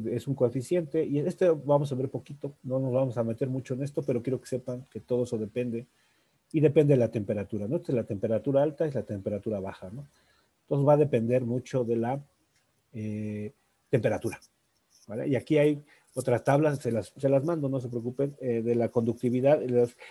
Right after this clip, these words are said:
el coeficiente alfa de, de los metales, eh, de diferentes, eh, metales, ¿no? Y otros tipos de eh, conductores, ¿no? Por ejemplo, el carbón, ¿no? El aluminio, ¿no? Todas esas cosas, ¿no?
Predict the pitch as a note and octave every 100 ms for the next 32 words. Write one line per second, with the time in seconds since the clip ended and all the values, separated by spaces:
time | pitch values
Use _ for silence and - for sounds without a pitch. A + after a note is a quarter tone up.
0 | - B2 A#2 B2 A2+ D3 C#3+ C#3+ C#3+ D3+
1 | _ _ _ _ - A2+ A2 A2 G#2+ G#2+
2 | G#2 A2+ A2+ D3+ D#3 E3 - _ _ _
3 | _ _ _ _ - A2+ A2+ A2+ A#2+ C3
4 | B2+ A#2+ - - G#2 G#2 - F#2 F#2 F#3+
5 | - _ _ _ _ _ _ _ _ _
6 | - D3+ D3 C#3+ A#2 - C3 B2+ G#2 G2
7 | G2+ - - - _ _ _ _ _ _
8 | _ _ - B2 G#2+ G#2+ G2+ G#2 G2 C#3+
9 | C#3+ A2 A#2 A#2 A#2 E2 F2+ G2+ G2 C#3
10 | _ _ _ _ - G2 G2 F#2+ G2+ G2
11 | A2+ A2 G#2+ G2 - A2 C#3+ _ A2+ A2+
12 | A2 G2+ - F#2+ G2 G#2 F#3+